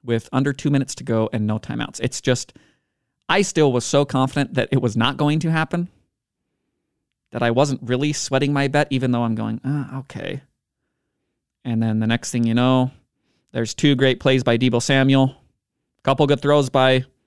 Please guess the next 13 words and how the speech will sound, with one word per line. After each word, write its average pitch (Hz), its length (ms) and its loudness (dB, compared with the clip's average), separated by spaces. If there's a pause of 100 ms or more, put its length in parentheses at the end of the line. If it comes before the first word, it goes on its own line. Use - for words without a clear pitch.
(640)
uh, 113 180 0
Garoppolo, 131 480 0
to 135 100 -4
be 123 120 0
fair 127 160 0
to 127 80 0
him. 151 280 0 (2250)
And 113 220 -2
the 113 40 -2
Niners 123 300 2
get 131 160 -2
into 123 260 0
range, 135 480 2